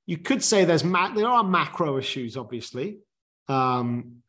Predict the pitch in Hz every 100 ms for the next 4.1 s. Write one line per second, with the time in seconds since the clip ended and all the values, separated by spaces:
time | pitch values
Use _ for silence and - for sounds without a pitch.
0 | _ - _ _ _ _ _ - 127 123
1 | 123 151 190 147 - 151 135 143 127 -
2 | 123 151 143 127 143 131 127 143 135 135
3 | 135 - _ _ - - - 127 123 123
4 | 120